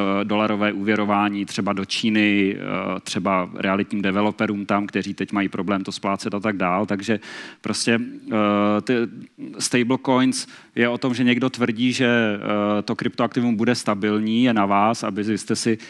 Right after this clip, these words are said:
rozmysleli nebo zjistili dost o tom, eh, na-, nakolik je to důvěryhodné nebo ne. A samozřejmě ta, ta otázka byla, eh, jestli to nějak, eh, jakoby ne-, nesnižuje důvě-, nebo ne-, nesnižuje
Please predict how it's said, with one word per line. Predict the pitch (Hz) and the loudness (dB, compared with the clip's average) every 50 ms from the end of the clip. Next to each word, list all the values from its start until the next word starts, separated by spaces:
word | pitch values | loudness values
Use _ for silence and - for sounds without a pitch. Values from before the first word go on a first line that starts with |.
| - - - | -18 -12 -6
rozmysleli | - 107 98 104 117 110 - - 110 110 107 107 113 113 | -4 -4 0 0 0 0 0 2 2 4 4 4 4 4
nebo | 110 110 98 110 107 107 110 113 | 2 2 0 -2 -2 -2 -2 -2
zjistili | 107 107 104 - - - 117 107 110 107 107 104 101 98 - - 107 | 0 0 -2 -2 -2 0 2 2 4 4 4 4 2 0 -2 -4 -4
dost | 98 104 104 - - | -4 -4 -4 -4 -6
o | 117 110 | -8 -6
tom, | - - 117 110 160 | -2 0 0 0 0
eh, | - - - - - _ - 107 104 110 107 107 | -2 -6 -14 -20 -16 _ -2 0 0 2 0 0
na-, | 110 110 | -2 0
nakolik | 113 110 - - 117 113 - | -2 -2 0 0 0 0 0
je | 117 113 | 0 0
to | - 117 | 0 0
důvěryhodné | 107 113 104 113 113 113 107 117 113 107 117 117 117 | -2 0 2 2 2 2 2 0 0 0 2 2 2
nebo | 113 110 104 120 | 2 2 0 0
ne. | 113 104 101 98 113 135 - - - - - - | 2 2 2 2 0 -2 -4 -8 -20 -14 -8 -6
A | 98 | -4
samozřejmě | - 117 110 113 123 117 | -2 0 0 2 2 0
ta, | - 123 113 | 2 0 0
ta | 107 - - 107 104 | -2 -2 -4 -4 -4
otázka | 107 - 110 110 - - 120 | 0 0 0 0 0 0 -2
byla, | 110 107 117 113 110 110 107 101 - | 0 2 4 4 4 4 2 0 -2
eh, | 107 104 101 101 104 | -4 -2 -2 0 0
jestli | 104 98 - - | -2 -2 -2 -4
to | - 110 | -2 0
nějak, | 110 107 107 107 - - | 2 2 2 2 0 -6
eh, | - - - - _ _ _ - 104 101 98 98 98 101 | -20 -20 -20 -20 _ _ _ -4 -2 0 0 0 0 0
jakoby | 101 104 - 104 113 110 | -4 -4 -2 0 0 0
ne-, | 110 110 | 0 0
nesnižuje | 117 110 101 - 123 113 101 107 123 117 110 | 0 0 0 0 -2 -2 0 2 2 2 2
důvě-, | 107 110 107 107 117 110 110 107 | 2 0 0 2 2 2 2 2
nebo | 107 107 98 104 | 0 -2 -2 0
ne-, | 107 107 110 107 | 0 0 0 0
nesnižuje | 107 104 - - 117 104 95 117 113 110 107 107 | -2 -2 -2 -2 -4 -4 0 0 2 2 2 0